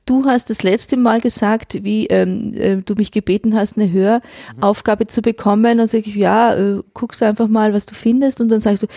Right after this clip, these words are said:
Speaker 1: ja, aber ich werde da immer früher oder später dann irgendwie total nervös oder
Speaker 2: Mhm.
Speaker 1: aggressiv oder irgendwann muss ich
Speaker 2: Mhm.
Speaker 1: dann ra-, aufhören zu
Speaker 2: Mhm.
Speaker 1: hören oder so
Speaker 2: Mhm.
Speaker 1: irgendwie. Also doch et-, etwas, was dich, äh, so ganz konkret, so ganz schnell in eine
Speaker 2: Sehr schnell.
Speaker 1: Ja,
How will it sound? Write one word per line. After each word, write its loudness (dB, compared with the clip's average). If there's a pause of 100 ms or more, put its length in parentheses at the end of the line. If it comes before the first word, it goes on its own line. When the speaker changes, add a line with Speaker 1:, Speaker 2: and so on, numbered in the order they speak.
(200)
Speaker 1:
ja, -4
aber 2
ich -2
werde 2
da -2
immer 4
früher 0
oder 2
später -2
dann 2
irgendwie 0
total -2 (180)
nervös 0
oder 0
Speaker 2:
Mhm. -2
Speaker 1:
aggressiv -2
oder 4
irgendwann 2
muss 2
ich 0
Speaker 2:
Mhm. 0
Speaker 1:
dann 0
ra-, -10
aufhören 0
zu 0
Speaker 2:
Mhm. 0
Speaker 1:
hören 2
oder 0
so -2
Speaker 2:
Mhm. 0
Speaker 1:
irgendwie. -2 (380)
Also 2
doch -2
et-, -2
etwas, 0
was 0
dich, -4
äh, 2
so -6
ganz -2
konkret, -2
so -4
ganz -2
schnell 0
in 0
eine 0
Speaker 2:
Sehr 0
schnell. -2
Speaker 1:
Ja, 2